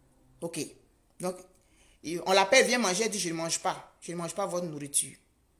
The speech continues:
Et la nuit se passe. Le lendemain matin, elle s'est levée très tôt. Elle est partie à l'école. Alors que son papa, il partait les déposer. À l'école, lui, elle et sa petite sœur.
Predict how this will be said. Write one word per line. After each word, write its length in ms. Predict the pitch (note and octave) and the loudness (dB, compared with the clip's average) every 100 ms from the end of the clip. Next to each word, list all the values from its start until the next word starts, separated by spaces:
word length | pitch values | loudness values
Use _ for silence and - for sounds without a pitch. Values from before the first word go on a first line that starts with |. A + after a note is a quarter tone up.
| _ _ - - _ | _ _ -20 -20 _
Et 120 | F3+ E3+ | -2 2
la 160 | D3+ | 0
nuit 180 | D#3+ F#3 | 0 2
se 160 | - C3 | 2 0
passe. 600 | - A#2+ - - - - _ _ _ - - _ | -6 -2 2 2 0 -6 _ _ _ -20 -20 _
Le 120 | F3+ | 4
lendemain 420 | G3 A3 A3 A3 B3 | 6 8 6 4 4
matin, 400 | G3 F3 G#3+ B3 - - | 2 2 0 -2 -4 -2
elle 100 | A3 | 0
s'est 160 | F3+ | 0
levée 280 | E3+ E3+ F#3+ | -2 -4 -2
très 240 | A3+ A3+ | 0 0
tôt. 340 | A3 G3+ A3+ - - _ _ _ _ _ _ - | 2 0 0 -12 -20 _ _ _ _ _ _ 2
Elle 140 | G3 | 6
est 40 | F#3 | 6
partie 240 | D#3+ D3 | 2 -4
à 40 | D3 | -6
l'école. 280 | C#3 D3 | -6 -4
Alors 240 | D3 E3+ G#3 | 0 4 4
que 100 | A#3 | 4
son 140 | G3+ | 2
papa, 360 | D#3 F#3+ G#3 - | 2 -6 -6 -8
il 80 | - | -10
partait 300 | - D3 G3+ | -8 -6 -6
les 120 | F3 | -8
déposer. 540 | D3 D#3+ F3 G#3 - - _ _ _ _ _ - - _ _ - | -8 -10 -8 -8 -10 -16 _ _ _ _ _ -20 -20 _ _ -8
À 100 | E3 | -2
l'école, 300 | F3+ - A#3+ | -2 0 -2
lui, 160 | A3+ G#3 | -2 -2
elle 140 | B3+ A#3 | -2 0
et 40 | |
sa 100 | G#3+ | -2
petite 240 | F#3 G3 | -6 -4
sœur. 220 | - F#3+ | -2 -2